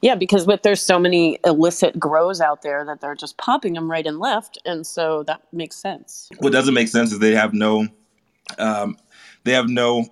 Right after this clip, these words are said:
Speaker 2: like, superior data source. They have no, like, like, like, one source of data that they're all drawing from, so they all have their own numbers,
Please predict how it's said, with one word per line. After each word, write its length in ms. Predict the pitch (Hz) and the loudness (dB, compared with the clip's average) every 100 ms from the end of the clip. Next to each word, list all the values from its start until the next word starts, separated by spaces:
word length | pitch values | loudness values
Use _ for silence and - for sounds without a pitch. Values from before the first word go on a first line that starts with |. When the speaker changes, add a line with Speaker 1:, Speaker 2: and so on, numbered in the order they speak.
| _ | _
Speaker 2:
like, 220 | 101 117 | -6 -6
superior 600 | - 110 - 120 117 110 | -4 -6 -2 2 4 2
data 340 | 98 101 107 101 | 0 0 0 -2
source. 480 | - 104 104 - - | -4 -2 -2 -6 -6
They 120 | 98 | -4
have 140 | 92 | -2
no, 260 | 98 101 101 | -4 -4 -4
like, 300 | 98 95 82 | -4 -4 -4
like, 140 | 95 | -10
like, 240 | 90 92 92 | -10 -14 -10
one 320 | 104 107 101 | -4 -2 -2
source 380 | - 104 95 98 | -2 -2 -2 -6
of 120 | 85 | -6
data 300 | 98 95 90 | -4 -2 -2
that 140 | 92 | -4
they're 160 | 92 92 | -4 -2
all 100 | 90 | -2
drawing 400 | 90 92 95 98 | 0 0 0 -2
from, 280 | 104 101 107 | 0 0 0
so 160 | - | 0
they 80 | 92 | 0
all 160 | 92 95 | 2 2
have 160 | 92 | -2
their 120 | 92 90 | -2 -4
own 140 | 90 | -4
numbers, 480 | 90 95 101 101 | -6 -2 -2 -2